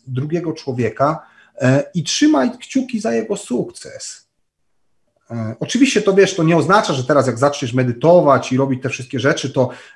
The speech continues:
wiesz, ktoś ci zajdzie drogę i ty dostaniesz w policzek i nadstawisz drugi.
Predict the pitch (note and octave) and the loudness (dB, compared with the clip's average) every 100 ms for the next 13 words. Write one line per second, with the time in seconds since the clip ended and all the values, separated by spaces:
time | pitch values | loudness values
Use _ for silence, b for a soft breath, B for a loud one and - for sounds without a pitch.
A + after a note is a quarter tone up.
0 | B2 C3+ C3+ - C3 - A2 D#3 C#3 C3+ | 2 2 2 -4 -4 -4 2 2 4 2
1 | B2 D3 B2+ B2+ B2 A#2+ _ _ - A2+ | 4 4 4 4 2 -2 _ _ -12 -10
2 | - D3+ C3 B2 A#2 A#2 A#2 B2+ C3+ E3 | 0 4 6 4 2 -4 -4 -2 0 2
3 | E3 - - C#3 E3 - C3 C3 A#2+ - | 2 0 0 2 2 0 -2 -2 -2 -2
4 | B2 A2 A#2+ A#2 F#2+ | -2 -2 -2 -4 -4